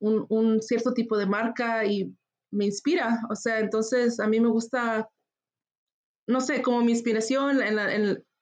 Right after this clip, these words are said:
co-, en la manera que yo trabajo, am, no sé, creo que me hace muy bien también ser maestra porque, o sea, me inspiro de los dos. Este, cada vez que enseño, enseño algo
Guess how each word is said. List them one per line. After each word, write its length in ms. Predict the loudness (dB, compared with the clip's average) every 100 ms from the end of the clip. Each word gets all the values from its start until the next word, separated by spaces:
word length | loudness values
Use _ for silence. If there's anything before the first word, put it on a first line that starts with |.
| _ _
co-, 320 | -4 -2 -4 -8
en 160 | -2 0
la 60 |
manera 360 | 0 0 -2 0
que 80 | 0
yo 100 | 0
trabajo, 640 | 0 -2 0 2 2 -2 -8 -18 -20 -20 -20 _ -4
am, 500 | -2 0 0 -2 -4 _ -2
no 140 | 0
sé, 200 | 0 0
creo 160 | 0 0
que 120 | 2
me 80 | 0
hace 140 | 2
muy 160 | 2 4
bien 200 | 2 2
también 300 | 2 2 0
ser 160 | 0
maestra 480 | 0 0 0 -2 -2
porque, 680 | -2 -2 0 0 0 0 -2 -8 -20 _ _ _
o 80 | -4
sea, 400 | -2 -2 -2 -4 -10 _ 0
me 160 | 2
inspiro 440 | 2 0 -2 0 2
de 100 | 2
los 200 | 0 0
dos. 380 | 0 0 -2 -8 -8 -4
Este, 600 | -4 -2 -2 0 -2 -4
cada 180 | -6 0
vez 160 | 0 0
que 80 | 0
enseño, 500 | 2 2 0 -4 -4
enseño 460 | -2 0 2 2 2
algo 480 | 0 0 2 2